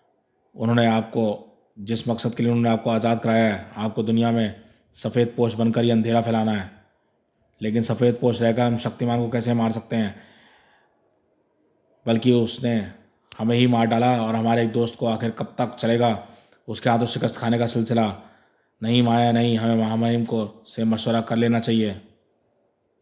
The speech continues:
अब नहीं जा सकता मैं उसके सामने अपना शर्मसार चेहरा लेके। कितनी बार हासिल हुई उसकी मदद, मगर हाथ लगी सिरफार। गिरगिट की मौत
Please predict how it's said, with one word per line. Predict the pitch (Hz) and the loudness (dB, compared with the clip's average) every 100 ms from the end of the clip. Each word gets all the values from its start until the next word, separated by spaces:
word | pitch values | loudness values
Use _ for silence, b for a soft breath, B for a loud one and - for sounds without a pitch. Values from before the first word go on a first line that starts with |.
| _ _ _ _ _ _ _ _ _ _ _ _ _ _ _ _ - | _ _ _ _ _ _ _ _ _ _ _ _ _ _ _ _ -4
अब | 113 120 | 0 4
नहीं | 120 117 | 4 4
जा | 117 | 2
सकता | 127 - 120 | 0 -4 -2
मैं | 117 117 107 95 | 0 2 0 -4
उसके | - - 120 | -14 -8 -4
सामने | 113 113 117 104 | 0 2 2 0
अपना | 107 107 113 104 98 | -4 -2 -2 -2 -6
शर्मसार | - 113 117 120 113 | -2 0 0 0 -2
चेहरा | 110 117 | 0 2
लेके। | 117 113 110 98 | 2 2 0 -6
कितनी | 92 _ 113 117 117 | -10 _ -8 -2 0
बार | 117 117 107 B B B B B _ - | 2 0 -2 B B B B B _ -6
हासिल | 113 117 127 | -2 0 2
हुई | 113 123 117 95 - - _ _ _ _ _ _ | 4 4 4 0 -14 -20 _ _ _ _ _ _
उसकी | 104 - 123 | -14 -4 0
मदद, | 117 117 | 4 4
मगर | 110 117 113 | 2 0 0
हाथ | 110 113 | 0 0
लगी | 113 117 | 0 0
सिरफार। | 117 113 110 113 110 101 | 0 -2 -2 0 0 0
गिरगिट | 117 117 110 | 0 0 0
की | 117 | 2
मौत | 113 113 113 - | 2 2 0 -8